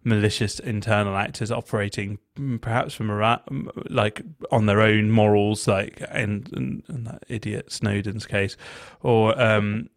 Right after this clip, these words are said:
or, <laughs> or, or maliciously because they feel aggrieved about something. I don't know that we've seen many examples, like,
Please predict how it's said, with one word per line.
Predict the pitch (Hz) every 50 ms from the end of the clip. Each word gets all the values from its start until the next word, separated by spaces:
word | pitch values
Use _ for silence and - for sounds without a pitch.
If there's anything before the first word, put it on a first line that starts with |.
| _
or, | - 147 127 117 113 104 - - - -
<laughs> | - -
or, | - - 117 - - 110 - - - - - -
or | - 135 120 117 113
maliciously | 110 117 117 117 117 120 110 - - 110 - - 110 107
because | 107 104 113 113 104
they | 104 101 101 -
feel | - - 117 110 104 104
aggrieved | 104 107 110 107 107 107 107 110 101 -
about | 98 98 95 104 113 117
something. | - 110 98 95 90 113 117 113 113 113 107 - _ - _ - - - _ _ _ -
I | 135
don't | 135 170 175 - - _ _
know | - 147 151 147 147 147 147 147 147 143 139
that | 127 131 117 123
we've | 127 123 117
seen | - - 143 143 143 139 131 127 123 120
many | 120 120 120 120 120
examples, | 113 107 104 117 117 117 120 113 110 107 104 98
like, | 113 113 -